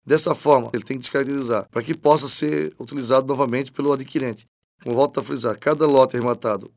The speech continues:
possui uma nota fiscal emitida e junto a essa nota vai ao detran e é feita a transferência. Caso o adquirente seja de fora do estado, há o preenchimento do documento único de transferência, o dut,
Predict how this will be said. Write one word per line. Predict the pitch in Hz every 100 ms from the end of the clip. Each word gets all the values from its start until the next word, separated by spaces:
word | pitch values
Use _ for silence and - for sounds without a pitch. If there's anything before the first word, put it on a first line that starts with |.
| _
possui | 117 - 123
uma | 113
nota | 107
fiscal | 104 - 113 107
emitida | 117 - 135 143 185 _ _ -
e |
junto | 110 151 165
a |
essa | 156 151
nota | 135 120 123 110 _
vai | 110
ao | 127 123
detran | 151 139 147 151 -
e | 139
é |
feita | 143 139 143 151
a |
transferência. | 151 139 135 117 107 _ _ _
Caso | - 151 175 165
o | 151
adquirente | 139 131 131 -
seja | 131 117
de | 110
fora | - 131 143 143 123 113 -
do |
estado, | 113 - 131 131 98 - -
há | 135
o | 160
preenchimento | - 160 - 127 156 151
do |
documento | 139 143 135 139 143
único | 139 143
de |
transferência, | 131 120 139 117
o |
dut, | 107 147 139 -